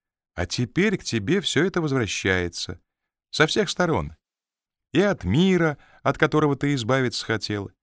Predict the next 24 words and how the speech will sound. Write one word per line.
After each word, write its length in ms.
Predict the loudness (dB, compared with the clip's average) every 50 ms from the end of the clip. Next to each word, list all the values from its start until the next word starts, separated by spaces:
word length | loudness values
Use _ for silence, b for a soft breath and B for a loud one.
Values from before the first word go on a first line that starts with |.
| _ _ _ _
и 60 | -2
от 120 | 0 0
своей 320 | 0 0 0 0 0 0 0
собственной 500 | 0 -2 -2 -2 -2 -4 -2 0 0 0
натуры, 600 | 0 0 -2 0 0 0 2 2 2 0 -2 -2
которую 340 | -4 -4 -2 0 0 0 0
собирался 500 | 0 0 0 2 2 2 0 0 -2 -4
на 60 | -2
помойку 400 | 0 0 0 0 -2 -2 -2 -2
выбросить. 480 | -2 -2 -2 -4 -4 -6 -8 -10 -12 -16 _ _ _ _ _ _ _ _ _ _ _ _ _ _
Понял?» 480 | _ 0 0 0 0 0 -2 -2 -4 -6 _ _ _ _ _ _ _ _ _ _ _ _ _ _ _ _ _ _ _ _ _ -6
Я 180 | -6 -4 -4
молчал, 840 | -4 -4 -2 -2 -2 -2 -4 -4 -2 0 0 0 2 0 0 -2 -6 -10 -18 _ _ -16
глядя 440 | -10 -8 -4 -4 -4 -2 -4 -4 -6
в 60 | -6
темноту, 680 | -6 -6 -4 -2 -2 -4 -4 -4 -6 -6 -6 -6 -6 -8 _ _ _ _ _ _ _ _ _ _ _
укутавшую 720 | -12 -10 -8 -6 -6 -4 -4 -6 -6 -6 -6 -4 -2 -2
мои 240 | -2 -2 -2 -2 -2
ноги. 460 | -2 -2 -2 -2 -4 -4 -6 -8 -10 -12 _ _ _ _ _ _ _ _ _ _ _ _ _ _ -8
Молчал, 580 | -6 -6 -6 -4 -4 -2 0 2 2 2 2
не 180 | 0 0 0 0
зная, 440 | -2 -2 -2 -2 0 0 -2 -2 -4
что 260 | -6 -8 -8 -8 -8
сказать. 580 | -6 -6 -4 -6 -4 -2 -4 -4 -4 -8 -14